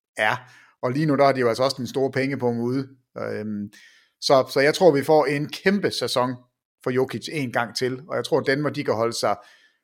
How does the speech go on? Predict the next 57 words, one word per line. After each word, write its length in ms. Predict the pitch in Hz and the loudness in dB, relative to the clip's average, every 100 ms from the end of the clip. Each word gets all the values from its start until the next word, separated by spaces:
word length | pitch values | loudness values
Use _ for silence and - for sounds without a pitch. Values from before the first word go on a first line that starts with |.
| _ | _
godt 200 | 151 151 | 2 2
kørende. 400 | 151 151 147 101 - - | 0 2 0 -4 -10 -6
Det, 120 | 139 | -2
det 80 | 147 | -2
er 40 | 143 | -2
for 80 | 131 | 0
godt 180 | 139 147 | 2 0
et 100 | 120 | 0
mandskab 420 | 120 135 - 107 | -4 -4 -4 -2
til, 100 | 131 | -4
at 80 | 120 | -6
de 60 | |
bare 180 | 117 117 120 | -2 -2 0
falder 200 | 120 113 | -2 -2
ned 220 | 123 151 | -2 -4
igennem 540 | 151 113 139 120 95 85 _ _ _ - | -4 -4 -4 -2 -8 -12 _ _ _ -10
N 80 | 120 | -8
B 60 | 110 | -2
A, 140 | 113 117 | -2 2
bare 180 | 110 123 | 2 2
fordi 280 | 117 120 113 | -2 -8 -8
de 80 | 104 | -6
har, 160 | 101 104 _ | -6 -10 _
de 80 | 117 | -4
mangler 260 | 104 120 110 | -2 -2 -6
Jamal 240 | 101 98 | -4 -4
Murray. 320 | 98 95 101 101 | -4 -4 -6 -6
Og, 320 | 101 98 98 95 | -8 -6 -6 -6
øhm, 400 | 95 92 92 90 _ _ _ _ _ _ _ - | -8 -8 -12 -16 _ _ _ _ _ _ _ -12
en 100 | 120 | 0
fjerdeplads, 420 | 151 151 131 117 | 2 2 0 -2
det 200 | 131 131 110 | -2 -2 -2
er, 360 | 104 98 95 95 - | -2 -2 -6 -8 -4
det 80 | |
er 40 | 147 | 0
hjemmebane 540 | 143 165 165 110 110 | 2 2 0 0 0
i 60 | 107 | -4
første 300 | 131 131 110 | -2 -2 -2
runde, 320 | 117 160 165 | 0 0 0
og 100 | 117 | -2
de 100 | 131 | -4
har 240 | 120 135 110 | -2 -2 -4
i, 100 | 117 - _ | -12 -16 _
i 40 | 143 | -4
forvejen 460 | - 185 165 120 113 | 4 6 6 0 -4
en 100 | 127 | -2
god 200 | 170 143 | 0 2
hjemmebane, 460 | 123 131 120 101 101 | 0 -2 -2 -2 -4
altså 160 | 98 139 | -8 -8
i 80 | |
Denver. 480 | 160 131 131 127 - _ _ _ | -2 -2 0 -2 -4 _ _ _
Det 80 | 135 | -6
kommer 160 | 135 | -2
til 120 | 123 143 | 2 0
at 100 | 131 | 0
give 140 | 151 | -6
dem 180 | 120 101 | -6 -10